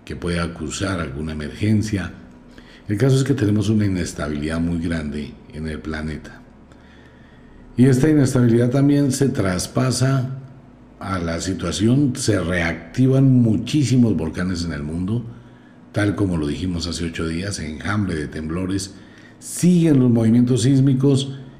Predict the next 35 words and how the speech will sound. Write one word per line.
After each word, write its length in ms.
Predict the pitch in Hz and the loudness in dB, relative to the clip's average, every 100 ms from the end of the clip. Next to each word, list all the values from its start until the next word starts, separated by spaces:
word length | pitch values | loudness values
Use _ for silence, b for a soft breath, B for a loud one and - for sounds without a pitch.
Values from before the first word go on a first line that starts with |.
| - | -8
que 140 | 92 | -6
pueden 520 | 82 - 139 135 131 120 | -4 2 4 4 4 2
explotar 1000 | 92 - - 95 85 82 82 117 127 | 0 -6 -8 -2 0 0 -2 0 2
en 140 | 123 87 | 2 0
cualquier 400 | 78 73 - 104 | -6 -6 -2 0
momento 420 | 101 101 101 92 | 0 0 -2 -4
hacia 180 | 82 80 | -6 -6
la 140 | 73 | -6
luna 260 | 76 90 92 | -6 -6 -4
llena. 580 | 98 131 117 120 - B B B B | 0 2 2 0 -4 B B B B
El 140 | 82 | -10
caso 280 | 76 107 98 | -4 -2 0
es 100 | 120 | 0
que 100 | - | 2
hay 120 | 120 | 4
una 180 | 123 127 | 6 6
inestabilidad 1120 | 113 98 87 - - 82 80 78 76 80 98 | 4 2 -2 -4 -4 -4 -2 -2 -2 -2 -4
total 420 | - 104 - 104 95 | -4 -4 -4 -4 -4
en 140 | 82 | -6
la 140 | 71 | -8
Tierra. 400 | 67 76 65 69 - - - - B B B B B | -8 -10 -10 -12 -16 -20 -20 -20 B B B B B
Así 220 | 104 131 | 0 2
que 80 | 131 | 4
hay 120 | 123 | 4
que 80 | 123 | 2
estar 260 | 117 - 117 | 0 0 0
atentos. 680 | 117 120 104 82 76 - - - - B B B B | 0 0 0 -2 -6 -10 -18 -20 -20 B B B B
Les 180 | 104 117 | 2 4
recuerdo, 480 | - 139 151 117 85 | 4 4 4 2 0
si 220 | - 92 | -2 -4
usted 340 | 82 - 120 | -2 2 4
habita 500 | 120 123 127 123 90 | 4 4 2 2 -4
en 140 | 76 71 | -4 -6
cualquier 640 | 80 71 73 - 123 135 | -4 -4 -6 -2 2 4
lugar, 640 | 127 131 120 117 87 73 | 4 4 2 0 -2 -6